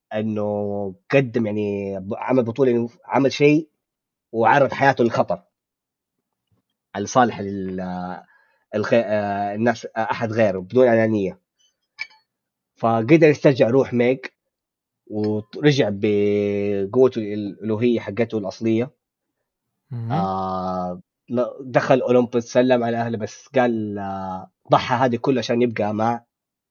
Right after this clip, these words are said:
Speaker 1: المنزل حقته. وتو-، وكذا انتهى الفيلم
Speaker 2: إيه.
Speaker 1: باختصار.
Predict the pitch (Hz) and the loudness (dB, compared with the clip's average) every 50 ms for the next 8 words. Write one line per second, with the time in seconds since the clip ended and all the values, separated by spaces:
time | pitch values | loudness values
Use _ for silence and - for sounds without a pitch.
0 | - 101 101 107 107 98 - - 85 87 87 87 82 - 87 90 _ _ _ _ | -10 -6 -4 -2 -2 -2 -4 -6 -12 -12 -14 -14 -16 -16 -20 -20 _ _ _ _
1 | _ _ _ _ _ _ _ _ _ _ _ _ _ _ _ _ _ - 120 110 | _ _ _ _ _ _ _ _ _ _ _ _ _ _ _ _ _ -10 -8 -6
2 | - 127 107 - - _ - - - - - _ - - - 156 131 120 110 131 | -6 -6 -6 -8 -12 _ -20 -20 -20 -20 -18 _ -6 -2 0 0 0 0 0 -2
3 | 107 107 104 - 110 104 101 - - - - - - - - | -4 -6 -6 -4 -4 -4 -4 -6 -8 -8 -12 -12 -10 -12 -12